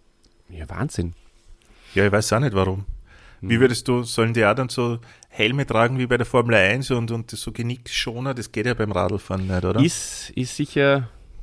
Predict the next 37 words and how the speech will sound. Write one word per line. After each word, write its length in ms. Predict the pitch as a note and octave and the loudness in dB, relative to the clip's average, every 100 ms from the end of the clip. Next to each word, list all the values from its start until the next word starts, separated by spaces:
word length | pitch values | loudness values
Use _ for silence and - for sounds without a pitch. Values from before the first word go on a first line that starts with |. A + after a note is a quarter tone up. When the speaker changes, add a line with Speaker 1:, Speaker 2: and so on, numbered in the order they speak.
| - | -8
Speaker 1:
die 100 | A2 | -4
große 320 | A2+ A#2+ C3 | -2 -2 -4
Frage, 440 | - D3 G#2 F#2 F#2 | -4 -2 0 0 0
ja. 120 | A#2 | 0
Und 200 | A#2+ F#2+ | -4 -2
auch, 180 | F#2+ G2+ | -2 -2
du 100 | - | -8
kannst 180 | - G#2+ | -10 -8
die 80 | A2 | -10
Strecken 320 | - A2+ - | -10 -12 2
Speaker 2:
Aber 120 | G#2 G#2+ | 4 6
so 100 | A#2 | 6
ein 100 | G2 | 8
Speaker 1:
natürlich 80 | A#2+ | 8
auch 60 | F#2+ | 8
Speaker 2:
Airbag 240 | G#2 G#2 | 4 4
vielleicht, 460 | - G2+ F#2+ G2 - | -2 0 0 0 -6
ne? 140 | A#2 - - - - - - - | -10 -10 -16 -16 -18 -20 -14 -6
Wie 100 | G#2+ | 0
beim 140 | A2+ | 0
Skifahren 500 | G#2 A#2 B2 A2 G#2+ | 0 -2 0 2 2
wäre 140 | G2+ G2 | 2 2
vielleicht 340 | G#2 G2+ - | 0 -2 0
angesagt. 600 | G2 G2+ G2 G2 F#2 - _ - _ _ _ | -2 -2 -2 -4 -4 -12 _ -20 _ _ _
Aber 60 | - | -8
die 60 | G2 | -4
sind, 180 | A2 G#2+ | -2 0
die 100 | G#2+ | 4
wollen 180 | G#2+ A2+ | 4 6
alles 260 | G#2+ A#2+ | 4 2
so 120 | A#2 | 0
aerodynamisch 720 | A2 G2+ B2+ - A#2+ A2+ A#2 - | 0 0 0 -4 -4 -4 -4 -6
sein. 180 | A2+ A2+ | -8 -6
Ja, 120 | F#2 | -8
keine 340 | E2+ G2 F#2 F#2 | -6 -8 -8 -8
Ahnung. 180 | D#3+ A#2+ _ - | -8 -12 _ -8
Speaker 1:
Ja. 260 | F#2+ A2+ | -4 -4